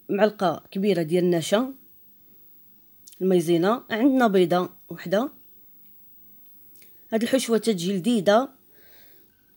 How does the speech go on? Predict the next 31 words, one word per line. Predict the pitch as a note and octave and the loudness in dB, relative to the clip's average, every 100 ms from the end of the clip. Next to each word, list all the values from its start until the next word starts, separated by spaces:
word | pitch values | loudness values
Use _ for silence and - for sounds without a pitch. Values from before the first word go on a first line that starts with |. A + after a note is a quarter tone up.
| - - - - - - - - - - | -20 -20 -20 -20 -20 -20 -20 -20 -18 -10
لجميع | G#3 G3 C#4 C4 | -6 0 2 2
ال-، | G3+ D#3+ F3 E3+ D#3+ - - | 2 0 -2 -8 -18 -20 -20
في | - A#3 | -6 0
المملحات، | B3 A3+ F#3+ F#3 - A3 A#3+ | 4 6 6 4 2 0 2
وفي | - A3 | -4 -2
هاد | B3 G#3 | -2 0
ال-، | G3+ C3 F#2+ - - - - - | -2 -4 -6 -12 -16 -18 -20 -4
الميني | G#3 C4 A#3+ | 2 2 2
كيش | G3+ F3+ - | 0 -4 -4
اللي | E3+ F#3+ | -6 -6
كنا | G3 G3 | -4 -4
درنا | E3 D#3 F3 A#3+ C#4+ - | -2 -2 0 -2 -4 -12
وجدنا | F3+ E3 D#3+ E3+ F3 | -12 -10 -6 -2 -2
العجينة | D#3+ D3 F3+ F3 | -4 -4 -2 -2
ديالهم، | E3+ D#3+ F3+ C#4+ - - - - - - | -2 -4 -2 -2 -4 -16 -20 -20 -20 -6
باش | A#3+ C4+ | -2 0
ما | |
يجينيش | A#3+ A3 A3+ G#3 | 0 0 -2 -4
الفيديو | F#3 F3 F#3 - - - G3+ | -4 -2 -2 -4 -16 -8 -2
طويل | F#3 E3+ D3 - - - - - - - - | 0 0 -2 -12 -20 -20 -20 -20 -20 -20 -16
درتو | F3+ G#3 G3+ G3 D#3+ | -6 -6 -4 -4 -4
على | D#3 F#3+ F3 | -2 -2 0
جوج. | D#3+ B3 C#4+ - - - - - | 0 -2 -2 -8 -20 -20 -18 2
تنضيفو | E4 C4+ C#4 A3 | 4 4 2 0
شوية | F#3 A3+ B3 G#3 | 0 0 2 4
ديال | F#3+ F#3 | 4 2
زيت | E3 G3 G3 | 0 -2 -2
الزيتون، | D3+ E3+ D#3+ F#3 G#3+ B3 | -2 0 0 0 -2 -4
ديال | G3+ F#3+ | -4 -4
زيت | D#3+ G#3 F#3 | -4 -8 -8
البلدية، | D#3+ D#3 E3+ F#3+ C4+ | -10 -4 0 0 -2